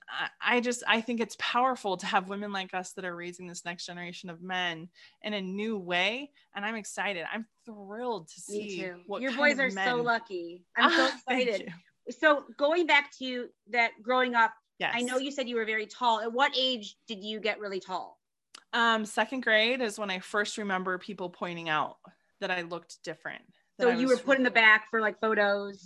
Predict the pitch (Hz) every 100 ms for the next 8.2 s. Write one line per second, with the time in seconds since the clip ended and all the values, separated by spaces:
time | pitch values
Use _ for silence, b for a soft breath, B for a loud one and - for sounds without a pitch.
0 | 165 160 165 185 202 _ 165 156 - _
1 | B B B - 226 240 233 202 196 202
2 | 196 - 202 208 202 - 202 208 220 214
3 | 208 202 190 165 160 - - - 202 196
4 | 208 185 208 - 233 220 208 180 180 185
5 | 175 - 165 165 - b b 226 240 226
6 | 233 233 - 233 180 - - 233 247 226
7 | 190 190 311 330 349 359 330 302 254 208
8 | 208